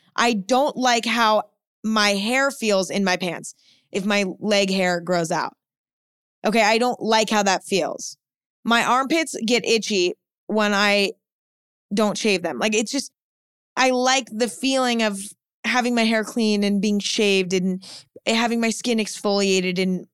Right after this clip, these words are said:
moisturized. I like it. I like it. It's just that I never had the energy or motivation to do it before now. But I'm always so happy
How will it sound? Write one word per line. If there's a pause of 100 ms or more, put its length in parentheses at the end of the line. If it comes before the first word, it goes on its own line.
moisturized.
I
like
it.
I
like
it. (460)
It's
just
that
I
never (280)
had
the
energy
or
motivation
to
do
it (880)
before
now. (1080)
But
I'm
always
so
happy